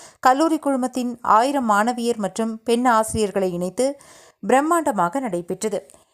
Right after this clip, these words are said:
விழாவினை தலைமை ஏற்று உரையாற்றிய கல்வி குழுமத்தின் முதன்மை செயல் அலுவலர் டாக்டர் அனுஷா ரவி தனது உரையில் பெண்களுக்கான தலைமை பண்புகள், அவர்களிடம் நிறைந்துள்ள சமூக தொழில் முனைவோர் ஆர்வம் பற்றி பேசி,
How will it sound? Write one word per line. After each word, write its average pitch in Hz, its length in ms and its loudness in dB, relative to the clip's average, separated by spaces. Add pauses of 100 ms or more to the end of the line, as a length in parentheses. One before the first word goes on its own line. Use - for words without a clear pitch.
(160)
விழாவினை 285 480 4
தலைமை 254 480 0
ஏற்று 208 400 -2
உரையாற்றிய 220 580 0
கல்வி 202 280 -2
குழுமத்தின் 208 440 -4
முதன்மை 202 340 -4
செயல் 185 280 -4
அலுவலர் 196 420 0
டாக்டர் 185 300 0
அனுஷா 196 480 0
ரவி 165 240 -2 (480)
தனது 285 320 2
உரையில் 202 440 -2 (280)
பெண்களுக்கான 320 600 2
தலைமை 254 380 0
பண்புகள், 240 600 -2
அவர்களிடம் 208 540 2
நிறைந்துள்ள 220 560 0 (680)
சமூக 294 560 2
தொழில் 247 420 0
முனைவோர் 220 460 -2
ஆர்வம் 220 400 2
பற்றி 214 240 -6
பேசி, 185 380 -6